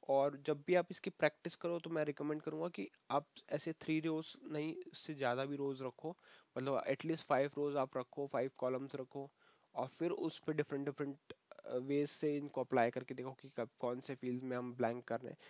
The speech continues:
क्योंकि ये चीज़ ऐसी है, जितनी ज़्यादा आप practice करोगे उतना ज़्यादा आपको clear होगा। Table का concept एचटीएमएल में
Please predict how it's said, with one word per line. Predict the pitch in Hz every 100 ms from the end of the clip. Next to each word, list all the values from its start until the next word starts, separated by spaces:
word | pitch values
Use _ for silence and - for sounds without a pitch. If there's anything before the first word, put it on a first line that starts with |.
| - _
क्योंकि | 147 165
ये | 165 165
चीज़ | 190 170
ऐसी | 170 180
है, | 175
जितनी | 175 - 180
ज़्यादा | 165 156 165
आप | 165
practice | - - 156 -
करोगे | 156 147 151 220 -
उतना | 143 143 143
ज़्यादा | 143 135 135
आपको | 135 143
clear | 127 131
होगा। | 139 139 160 - _ _ _ -
Table | 147 151
का | 156 170
concept | 156 156 165 -
एचटीएमएल | - 147 - 151 151
में | 156 151 151